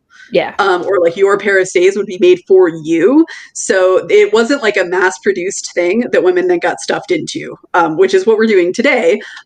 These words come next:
Speaker 2: Um, <laughs> and it's wrong. Um, <laughs> so, yeah. So there's that. Um, also, oh, here's another one. So I think it was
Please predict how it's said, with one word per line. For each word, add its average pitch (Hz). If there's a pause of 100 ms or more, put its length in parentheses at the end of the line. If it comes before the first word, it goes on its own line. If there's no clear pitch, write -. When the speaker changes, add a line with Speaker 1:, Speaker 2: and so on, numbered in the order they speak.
Speaker 2:
Um, 190
<laughs> -
and 240
it's 240
wrong. - (480)
Um, 208
<laughs> 233
so, -
yeah. 220 (320)
So 226
there's 254
that. 185 (100)
Um, 196
also, 226 (840)
oh, 208
here's 254
another 196
one. 175
So 214 (1080)
I -
think 311
it -
was 202